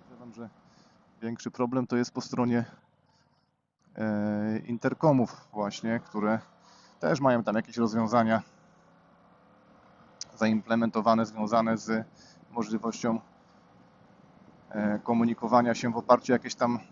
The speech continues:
e, profile, które mają zaimplementowane i kodeki. E,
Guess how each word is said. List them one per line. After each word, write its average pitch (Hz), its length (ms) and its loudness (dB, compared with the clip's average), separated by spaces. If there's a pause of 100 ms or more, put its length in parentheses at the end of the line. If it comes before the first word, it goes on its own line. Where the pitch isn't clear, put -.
(760)
e, 110 120 0
profile, 127 440 4
które 113 200 0
mają 110 240 4
zaimplementowane 113 920 2
i 117 60 -2
kodeki. 117 520 4 (1500)
E, 101 680 -4